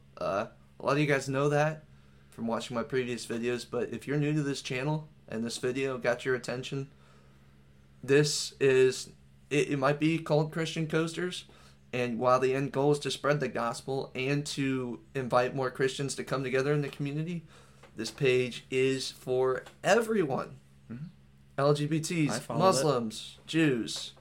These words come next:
Speaker 1: I, I, Hindus, you know, whatever, Buddhists, whatever. This page is for everyone who might enjoy coasters or maybe just wants to learn about coasters.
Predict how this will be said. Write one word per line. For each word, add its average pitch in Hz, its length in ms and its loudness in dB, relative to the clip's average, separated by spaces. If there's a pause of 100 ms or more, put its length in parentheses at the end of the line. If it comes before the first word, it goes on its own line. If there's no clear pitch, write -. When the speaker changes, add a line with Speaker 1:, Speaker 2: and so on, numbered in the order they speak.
(680)
Speaker 1:
I, 127 140 -4
I, 135 340 -4
Hindus, 151 580 2
you 156 100 4
know, 151 100 6
whatever, 180 480 4
Buddhists, 165 560 2
whatever. 170 480 2 (460)
This 147 180 2
page 160 460 2
is 131 180 -4
for 127 220 2
everyone 180 580 4 (520)
who 143 100 2
might 135 260 6
enjoy 160 360 2
coasters 156 500 2
or 160 40 2
maybe 208 280 2
just 220 200 -2
wants 226 240 4
to - 80 -2
learn 233 280 0
about 214 340 2
coasters. 110 640 -4